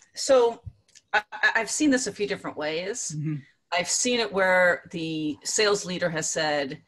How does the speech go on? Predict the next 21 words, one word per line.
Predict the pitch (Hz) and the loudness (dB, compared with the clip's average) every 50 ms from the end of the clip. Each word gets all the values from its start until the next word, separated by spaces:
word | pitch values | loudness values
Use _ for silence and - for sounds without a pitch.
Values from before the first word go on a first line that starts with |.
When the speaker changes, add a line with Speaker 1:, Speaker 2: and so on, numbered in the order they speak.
| _ _ _ _ _ _ - | _ _ _ _ _ _ -2
Speaker 1:
um, | 147 156 156 151 135 - - - 165 | 0 0 0 0 -2 -4 -8 -6 -2
"My | 165 170 175 | 0 0 0
expectation | 175 175 - - 196 - - 214 208 208 202 - 214 185 | 0 0 -2 -4 -6 -6 -2 0 0 0 0 -2 -4 -4
is, | 180 175 165 160 156 151 147 147 147 143 - - _ | -4 -4 -4 -2 -4 -2 -4 -4 -4 -6 -8 -8 _
is | 170 160 - | -8 -6 -4
that, | - 160 156 147 151 151 - - | -2 -2 0 0 0 -2 -2 -2
um, | 151 147 143 143 143 135 | -2 -2 0 -2 -2 -4
we're | 147 165 | -4 -2
gonna | 160 175 180 | -2 0 0
have | 190 185 180 | 0 0 -2
a | 170 | -2
meeting | 180 196 202 196 190 175 | -2 -2 -2 -2 -2 -4
next | 165 160 160 - - | -4 -4 -4 -4 -2
month, | 208 208 214 208 202 - 190 | 0 0 0 0 0 -4 -4
and | 160 147 | -4 -4
I | |
expect | 165 175 - - 196 180 - | -4 -4 -4 -6 -6 -6 -6
your | - - | -8 -10
pipeline | - - 196 185 - - 180 175 170 | -4 -4 -4 -4 -2 -4 -6 -6 -6
to | 175 | -8
be | - 180 170 165 160 165 160 | -10 -8 -8 -6 -6 -8 -10